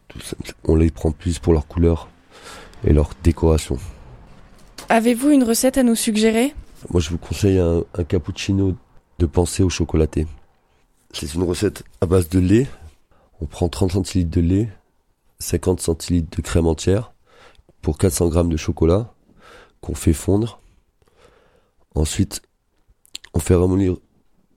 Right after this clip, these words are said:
Speaker 1: une feuille de gélatine pour aller réaliser l'équi-, l'équivalent d'un expresso. On mélange avec du café. Ensuite, on fait fondre du chocolat au bain-marie, puis on l'aide à la d'impasto, on enduit les pétales de fleurs qu'on po-, qu'on posera di-,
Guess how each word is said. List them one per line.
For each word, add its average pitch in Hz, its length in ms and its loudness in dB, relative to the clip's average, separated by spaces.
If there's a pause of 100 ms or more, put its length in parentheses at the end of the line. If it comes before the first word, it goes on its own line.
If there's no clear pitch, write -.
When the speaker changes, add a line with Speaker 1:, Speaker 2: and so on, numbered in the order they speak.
(280)
Speaker 1:
une 90 40 -4
feuille 98 180 2
de 92 80 2
gélatine 90 520 0
pour 90 220 2
aller 90 240 2 (260)
réaliser 92 840 2
l'équi-, 92 360 -2
l'équivalent 92 440 2
d'un 87 60 2
expresso. 87 580 0 (840)
On 82 100 0
mélange 90 320 2
avec 80 240 2
du 78 120 -6
café. 101 420 2 (1500)
Ensuite, 87 340 0
on 90 40 0
fait 92 140 0
fondre 95 260 0
du 87 100 -4
chocolat 95 600 0 (260)
au 90 80 -2
bain-marie, 85 420 2
puis 104 180 -6
on 87 100 2
l'aide 92 180 2 (100)
à 90 60 2
la 90 100 4
d'impasto, 87 460 2
on 95 60 4
enduit 87 200 0
les 87 80 2
pétales 85 280 0
de 80 100 0
fleurs - 380 -2 (420)
qu'on 82 140 0
po-, - 140 -6 (100)
qu'on - 120 -2
posera 85 340 2
di-, 87 220 -4